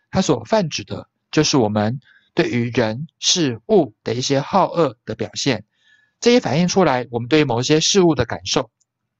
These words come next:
那么，我们要用什么样的方式来讨论态度呢？基本上，所谓的态度可以从三种不大一样的构面来进行讨论。首先，所谓的认知的构面。认知的构面，它所泛指的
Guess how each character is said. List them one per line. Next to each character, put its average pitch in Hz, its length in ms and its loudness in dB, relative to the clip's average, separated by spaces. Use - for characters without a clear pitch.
那 214 100 0
么， 233 220 0
我 139 80 -2
们 196 80 4
要 220 80 2
用 202 160 2
什 165 140 -2
么 151 80 2
样 185 100 4
的 170 60 0
方 202 180 0
式 208 100 -2
来 160 120 4
讨 113 160 -2
论 147 160 2
态 147 220 0
度 131 160 0
呢？ 110 200 -2
基 247 160 2
本 143 160 -2
上， 131 400 -4
所 - 140 -4
谓 165 40 2
的 156 100 0
态 165 240 0
度 151 280 2
可 233 100 0
以 214 40 2
从 127 200 -4
三 190 240 -2
种 - 260 -10
不 - 80 -6
大 170 160 0
一 - 20 -6
样 147 120 0
的 120 80 -8
构 160 180 0
面 143 260 -2
来 110 120 -8
进 135 180 -6
行 107 160 -8
讨 104 140 -6
论。 101 280 0
首 120 180 0
先， 208 380 2
所 - 200 -4
谓 135 80 4
的 123 60 2
认 139 220 0
知 135 160 -4
的 123 80 0
构 123 180 0
面。 113 240 -6
认 226 140 4
知 220 100 -2
的 196 100 4
构 196 160 4
面， 190 220 4
它 185 100 0
所 147 160 -4
泛 185 240 2
指 - 160 -10
的 - 260 -10